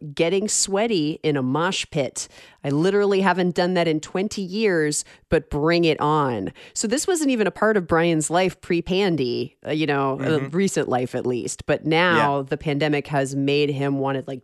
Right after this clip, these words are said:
Speaker 1: jump back into this much older pastime. I totally feel that way.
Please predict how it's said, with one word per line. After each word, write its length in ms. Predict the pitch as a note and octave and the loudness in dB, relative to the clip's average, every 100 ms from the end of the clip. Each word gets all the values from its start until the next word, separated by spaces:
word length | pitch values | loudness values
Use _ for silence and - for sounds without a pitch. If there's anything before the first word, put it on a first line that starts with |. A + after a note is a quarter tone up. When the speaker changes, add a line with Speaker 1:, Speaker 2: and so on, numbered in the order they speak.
| C3+ | -8
Speaker 1:
jump 480 | - D#3 D#3 D#3 - | -4 2 2 0 -2
back 320 | C#3 C#3 - | -2 -2 0
into 480 | D3 C#3+ C3 B2 C#3 | 0 2 -2 -4 -4
this 260 | C3 B2+ - _ - | -2 -4 -8 _ -6
much 340 | F3 F#3 - - | 0 0 0 0
older 360 | D#3 D3+ C#3+ | 0 2 0
pastime. 720 | C3+ B2+ A#2+ - - G#2+ F#2+ - - - | 0 -2 -2 -4 -8 -8 -8 -12 -14 -4
I 80 | G3+ | -2
totally 380 | - A#3 G#3 F3 | -2 -2 0 0
feel 200 | E3+ D3+ | -2 0
that 140 | A#2+ | 0
way. 240 | A#2 G#2 | -2 -6